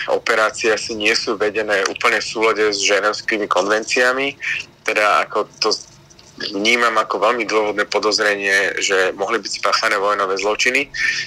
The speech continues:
že boli úmyselne atakované a bombardované civilné objekty, prípadne civilné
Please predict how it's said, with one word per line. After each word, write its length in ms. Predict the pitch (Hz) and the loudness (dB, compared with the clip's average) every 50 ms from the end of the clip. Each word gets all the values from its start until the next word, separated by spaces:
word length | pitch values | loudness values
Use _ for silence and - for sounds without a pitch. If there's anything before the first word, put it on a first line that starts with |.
| - - - - - | -10 -14 -12 -2 0
že 320 | - 107 104 104 92 - 87 98 | 2 4 4 2 0 -2 -2 0
boli 400 | 104 101 104 107 104 104 107 - - - - - 113 | 2 2 2 2 0 -2 -4 -6 -12 -14 -6 -6 -4
úmyselne 800 | 113 117 120 - - - 113 107 107 104 104 104 104 101 98 95 - _ - - - _ _ _ _ _ _ _ - - | -4 -4 -4 -4 -2 0 0 0 0 0 0 2 2 2 0 -2 -8 _ -20 -20 -20 _ _ _ _ _ _ _ -8 -4
atakované 880 | - 113 110 - 117 - - - 110 104 110 107 107 104 101 101 98 95 92 - - | -2 -2 0 0 -2 -2 0 -2 0 2 2 2 2 2 2 2 2 0 -2 -6 -2
a 400 | - 101 101 98 95 95 98 98 | 2 2 4 4 4 4 2 2
bombardované 960 | 101 107 107 107 110 107 104 110 107 107 101 101 101 101 101 101 101 98 95 - - | 0 0 2 2 2 2 2 2 2 2 2 4 4 4 4 4 2 0 -2 -6 -6
civilné 640 | - 120 110 110 117 110 107 107 110 107 101 95 - - | -2 0 2 2 2 2 0 0 0 0 0 0 -2 -4
objekty, 640 | 107 107 120 120 117 - - - - 120 113 110 107 110 - | -2 0 2 0 0 0 -4 -4 -2 0 2 2 2 0 0
prípadne 400 | - 101 98 - 107 98 101 95 | -2 -2 0 0 0 0 0 -2
civilné 320 | - - 107 110 110 107 | -2 0 2 2 2 4